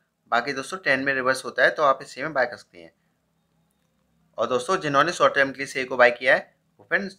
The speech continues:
जब तक शेयर शॉर्ट टर्म के टेन के नीचे नहीं आता, तीन सौ बाईस के नीचे, तब तक फिर आप इस शेयर में होल्ड कर सकते हैं। बाकी दोस्तों अपने हिसाब से भी आप स्टॉप लॉस लगा सकते हैं अगर आपने ऊपरी लेवल पे बाय किया है दोस्तों। और फिर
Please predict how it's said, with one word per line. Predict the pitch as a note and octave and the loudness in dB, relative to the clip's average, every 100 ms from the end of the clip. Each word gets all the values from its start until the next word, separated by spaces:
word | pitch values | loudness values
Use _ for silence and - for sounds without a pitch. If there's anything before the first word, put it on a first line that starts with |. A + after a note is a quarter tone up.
| - | -12
जब | - | -6
तक | F3 | -6
शेयर | - E3+ | -2 -2
शॉर्ट | D#3 C#3 | 0 -2
टर्म | C#3+ | -2
के | D3 | -6
टेन | C#3+ C3+ | -8 -8
के | - C#3 | -10 -18
नीचे | C3 - | -18 -14
नहीं | C#3 C3 | -6 0
आता, | A#2+ - | 2 2
तीन | - C3+ | -2 -10
सौ | D3+ | -4
बाईस | B2 B2 B2 | 2 2 0
के | - - A#2 | -12 -12 -10
नीचे, | - - F3 F#3+ _ _ _ - | -10 -10 -10 -12 _ _ _ -12
तब | A#2 | -8
तक | D#3+ E3+ | -6 0
फिर | E3 | 4
आप | D3 | 4
इस | D3 | 2
शेयर | D3 C#3+ | -8 -4
में | |
होल्ड | B2+ C3 | -4 -4
कर | B2 | -4
सकते | A#2 C#3 | -6 -12
हैं। | F3+ G3+ _ _ _ _ _ | -14 -14 _ _ _ _ _
बाकी | A2 A2 C3 | -2 -2 -4
दोस्तों | C3 G3 - | -8 -6 -4
अपने | B2+ - E3 | -4 -4 -8
हिसाब | E3 E3 | -2 -4
से | - C3 | -4 -10
भी | D3+ | 0
आप | E3+ E3 | 2 2
स्टॉप | - B2 A2+ | -2 -6 -6
लॉस | D3 - | -6 0
लगा | B2 | 2
सकते | A#2+ - C#3 | 0 -4 -4
हैं | |
अगर | C3+ C3 | 0 2
आपने | A#2 F3 - _ _ _ | 0 -2 -14 _ _ _
ऊपरी | A#2 D3+ E3+ | -14 -6 -2
लेवल | E3 C3+ A2 | 0 -2 -4
पे | D3 D#3+ | -6 2
बाय | B2 | 2
किया | A#2 G#2 | 2 0
है | F#2+ | 0
दोस्तों। | F2 - D#2+ _ _ _ _ _ _ _ _ _ - | -2 -8 -20 _ _ _ _ _ _ _ _ _ -12
और | G#2+ | -6
फिर | F3+ | -4